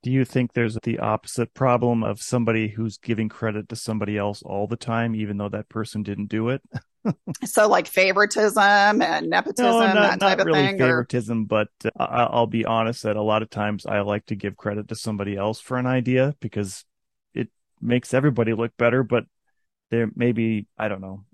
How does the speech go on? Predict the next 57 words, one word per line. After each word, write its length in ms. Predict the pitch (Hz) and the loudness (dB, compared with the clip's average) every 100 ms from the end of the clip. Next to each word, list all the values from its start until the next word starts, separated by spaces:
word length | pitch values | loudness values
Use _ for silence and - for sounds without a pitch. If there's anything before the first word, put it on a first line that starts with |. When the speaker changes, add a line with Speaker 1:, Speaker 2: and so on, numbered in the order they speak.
| _ - | _ -10
Speaker 1:
I, 80 | - | -2
I'm 140 | 131 | 0
just 200 | 131 139 | 0 0
thinking 240 | 151 139 143 | 0 2 4
out 140 | 127 | 4
loud 240 | 135 147 147 | 4 4 4
right 160 | 143 | 2
now. 180 | 139 139 | 2 0
Maybe 260 | 135 147 143 | 2 2 0
it's 160 | - | -2
not 120 | 143 143 | -2 0
a 40 | |
great 240 | 143 214 | 2 4
idea 320 | 170 131 127 120 | 6 4 2 0
to 60 | |
give 200 | 110 117 | 0 0
ever 160 | 117 120 | 0 -2
the, 320 | - - 131 - _ | -4 -2 -2 -4 _
<laughs> 160 | _ | _
or 100 | 180 180 | 0 4
talk 300 | 220 294 180 | 4 4 2
to 60 | |
them 220 | 139 127 | 2 2
in, 460 | 123 - 139 143 131 | 2 0 0 0 0
I 140 | 127 | -2
suppose, 400 | 135 - 135 131 | -2 -2 0 0
in 80 | 131 | 0
advance 380 | 135 190 208 - | -2 0 -2 -2
and 80 | 113 | -6
say, 200 | 117 123 | -4 -2
"Hey, 260 | 147 120 - _ _ _ - | -2 -4 -8 _ _ _ -4
this 280 | 117 165 | 0 0
is 100 | 147 | -2
a 60 | 120 | -2
great 240 | 117 120 | 0 2
idea, 320 | 120 107 117 110 | 2 2 0 0
and 100 | 107 | -2
I 80 | 104 | -6
feel 260 | - 123 | -4 -2
like 220 | 110 104 | -2 -4
you 100 | 113 | -8
came 260 | 110 120 107 | -6 -6 -4
up 140 | 104 - | -4 -6
with 200 | 101 104 | -8 -6
it. 140 | 98 - _ _ - | -8 -10 _ _ -6
I'm 120 | 120 | -4
gonna 160 | 113 | -4
give 180 | 101 104 | -4 -8
you 120 | 104 | -10
credit 360 | - 113 101 98 | -6 -4 -4 -6
for 240 | - 53 | -8 -6
it." 80 | 57 - _ _ _ _ _ _ _ _ - - - _ 415 | -6 -12 _ _ _ _ _ _ _ _ -20 -20 -20 _ 6
Speaker 2:
Well, 280 | 453 381 - | 8 8 6
I 80 | |
think 220 | 302 453 - | 2 0 2
it's 240 | 240 240 | 2 2
important 800 | 226 196 - 233 226 226 214 220 | -2 -2 4 6 6 0 -2 -2